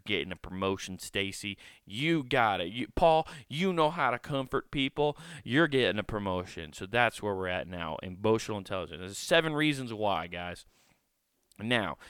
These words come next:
here's wh-, like, and here's according to the study, right? This is a two thousand eleven Career Builder Survey. Why are we going off stats from two thousand eleven for twenty twenty?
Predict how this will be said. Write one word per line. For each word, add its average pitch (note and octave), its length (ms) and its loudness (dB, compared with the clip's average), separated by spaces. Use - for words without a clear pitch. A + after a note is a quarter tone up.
here's E3+ 240 2
wh-, - 260 -6
like, G#2+ 280 -4
and G#2 180 -4
here's C3+ 260 -2
according A2 380 0
to G2 60 -6
the F2+ 80 -6
study, D#2 480 0
right? G2 260 0
This A#2+ 100 -6
is A#2+ 120 -2
a G#2+ 80 0
two D3 180 2
thousand B2 220 0
eleven A2+ 300 4
Career A2 340 0
Builder G#2 320 2
Survey. F2 500 -2
Why C3+ 260 8
are D3 80 8
we D3 140 0
going C#3+ 240 2
off C#3 200 0
stats C#3 280 4
from B2 160 -4
two C#3 180 -2
thousand C#3 420 0
eleven C#3 540 2
for A#2 380 4
twenty C3+ 320 -2
twenty? D3 340 -2